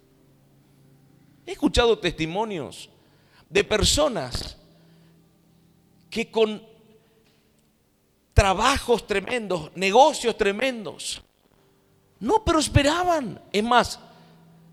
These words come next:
se endeudaban y yo le preguntaba, le dije, "Pastor, no sé qué pasa, hay una maldición o una, una, eh, no sé, capaz que heredé algo de mi familia".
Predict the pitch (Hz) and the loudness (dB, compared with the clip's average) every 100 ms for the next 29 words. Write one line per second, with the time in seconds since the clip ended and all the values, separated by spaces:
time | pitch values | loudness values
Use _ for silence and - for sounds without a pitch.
0 | - _ _ - - 247 240 226 226 330 | -20 _ _ 0 2 2 2 2 4 4
1 | 294 202 196 214 285 - 247 233 226 - | 2 0 -2 -2 0 0 0 -2 -2 -4
2 | 381 277 151 165 - - - _ - _ | -2 2 0 0 -8 -20 -20 _ -20 _
3 | _ _ _ 170 202 214 196 285 247 190 | _ _ _ -8 -4 -2 -4 -4 -6 -8
4 | 202 240 - 403 - 262 190 143 131 127 | -10 -12 -12 -14 -14 -14 -12 -10 -6 -6
5 | 113 120 - - 453 320 - _ _ - | -6 -8 -6 -6 -6 -10 -18 _ _ -6
6 | 156 175 175 156 - - - - - _ | -4 -2 -2 -2 -6 -20 -20 -20 -20 _
7 | 175 180 170 160 - - _ - 151 117 | -4 0 0 -2 -10 -20 _ -10 -8 -10
8 | - - - - - - 139 - - 175 | -14 -20 -14 -10 -10 -10 0 0 2 -2
9 | 151 160 196 170 160 151 - 139 175 320 | 0 0 0 0 0 0 2 0 0 -4
10 | 415 370 269 156 | -4 -6 -8 -8